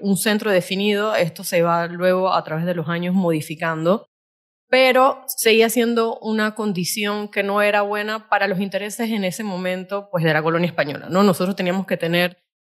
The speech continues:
un mejor puerto por la posición geográfica tan importante que tiene todavía Panamá, este paso de zona transísmica que aún sigue vigente, y pues debido también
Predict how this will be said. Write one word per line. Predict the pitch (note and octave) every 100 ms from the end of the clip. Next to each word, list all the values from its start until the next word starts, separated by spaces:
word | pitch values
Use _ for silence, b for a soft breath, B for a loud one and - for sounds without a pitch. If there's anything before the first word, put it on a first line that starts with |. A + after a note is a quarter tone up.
| _
un | B3 A#3 A3+
mejor | A3 G3 G#3+ G3
puerto | - A3 G#3 A#3 C4 -
por | G3+ G3
la | F3+
posición | F3+ G3 F#3+ G3+
geográfica | G#3+ G#3 A3 A3
tan | G#3 G#3+
importante | A3 G#3 G#3 A3 A3 A3+ A#3
que | G#3 F3+
tiene | G3+ G3+ G#3 G#3+
todavía | G#3+ F#3+ F#3 F#3 G#3 G#3
Panamá, | G#3+ F3+ F3+ A3+ - _ _ _ _ _ _ _ _
este | - G3 A3
paso | G3 G#3 G#3 A#3 G#3+
de | F#3+
zona | - G3+ G#3
transísmica | G#3 F3+ - G3 G#3+ G3+ G3
que | F3
aún | F3 G#3+ B3
sigue | B3 A#3
vigente, | A3 F3 F3+ F3 F#3 G3 B B _
y | A3+
pues | G3 G#3 G3+ -
debido | F3+ G#3 A3 B3+ B3+
también | A3+ A#3+ B3 A#3+